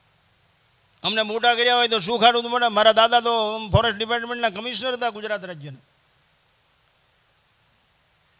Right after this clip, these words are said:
અને ગુરુજી મારા પરમ મિત્ર છે. આ એક સૌરાષ્ટ્ર ગુજરાત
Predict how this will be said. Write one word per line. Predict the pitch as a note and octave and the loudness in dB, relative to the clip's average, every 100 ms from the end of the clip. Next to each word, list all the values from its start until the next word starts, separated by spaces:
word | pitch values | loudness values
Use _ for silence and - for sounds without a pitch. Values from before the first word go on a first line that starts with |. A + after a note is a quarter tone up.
| _ F3 | _ -12
અને | G3 | -12
ગુરુજી | F#3+ A#3 A#3 | -12 -12 -8
મારા | A#3+ A#3+ | 0 0
પરમ | G3+ A3+ A#3 | 0 -4 -6
મિત્ર | A3+ G#3+ B3 | -10 -8 -10
છે. | F3 - _ _ _ _ _ _ _ _ _ _ _ _ - | -10 -16 _ _ _ _ _ _ _ _ _ _ _ _ -10
આ | E3+ | -8
એક | F3+ D#3 D#3 B2+ | -8 -10 -12 -8
સૌરાષ્ટ્ર | G#3 A3+ A#3 F3+ | -4 -2 -2 -2
ગુજરાત | G3+ A3 A3+ | -6 -2 -2